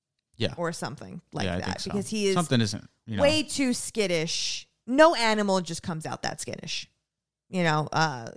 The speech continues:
Speaker 2: when you, when you're feeding him through the fence, he's fine. Tail's wagging. He's super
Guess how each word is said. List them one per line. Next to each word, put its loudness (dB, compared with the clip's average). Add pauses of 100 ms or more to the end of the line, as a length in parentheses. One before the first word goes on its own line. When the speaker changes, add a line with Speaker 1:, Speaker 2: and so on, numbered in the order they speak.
(120)
Speaker 2:
when 2
you, 2 (640)
when 6
you're 0
feeding -2
him 0
through -2
the 0
fence, 4
he's -6
fine. 0
Tail's -4
wagging. 4
He's -4
super -4